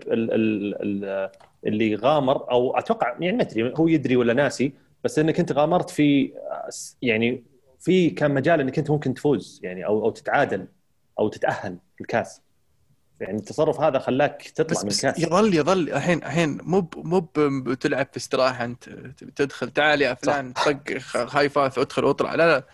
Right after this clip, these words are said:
Speaker 2: فيه، آه، تسجل ع-، على اللاعب الفلاني،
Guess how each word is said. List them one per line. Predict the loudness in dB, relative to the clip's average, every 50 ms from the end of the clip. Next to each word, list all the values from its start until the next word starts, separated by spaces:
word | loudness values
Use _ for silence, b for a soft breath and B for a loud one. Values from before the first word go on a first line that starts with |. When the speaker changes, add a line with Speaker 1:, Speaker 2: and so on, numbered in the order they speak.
| b b b b b -4
Speaker 2:
فيه، | -2 2 2 2 2 2 0 0
آه، | 0 -2 -2 -4 -6 -8
تسجل | -10 -8 0 0 0 0 0 0 0 2 2 0 -2
ع-، | -4 -4 -2 -2 -2 0 0
على | 0 0
اللاعب | 0 2 2 4 4 4 4
الفلاني، | 4 2 2 4 4 4 4 4 2 0 -2 -2